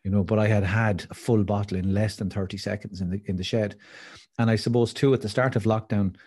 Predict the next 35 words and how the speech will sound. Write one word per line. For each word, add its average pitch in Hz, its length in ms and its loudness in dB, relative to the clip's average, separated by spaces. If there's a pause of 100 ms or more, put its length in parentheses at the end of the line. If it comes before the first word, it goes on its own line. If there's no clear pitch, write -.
(280)
I 131 80 0
began 110 340 0
to 101 80 -6
experience 104 640 -2
sleep 131 360 -4
disorder. 98 520 -4
I 113 80 2
began 107 280 0
to - 100 -8
experience 101 420 -2
anxiety. 101 640 0
I 107 120 2
began 104 300 2
to 101 80 -4
experience 104 380 0
depression. - 600 -4 (560)
Now, 120 80 2
the 117 100 4
difference 123 300 0
between 117 300 2
me 120 260 4
and, 107 300 -2
and 107 200 -2
someone 117 240 0
who 107 60 2
hasn't 117 400 -4
experienced 104 380 -4
it - 60 -18
before 107 300 0
is 101 220 -2
I 117 100 2
knew 113 220 4
what 98 240 -2
was - 100 -12
happening. 104 520 -6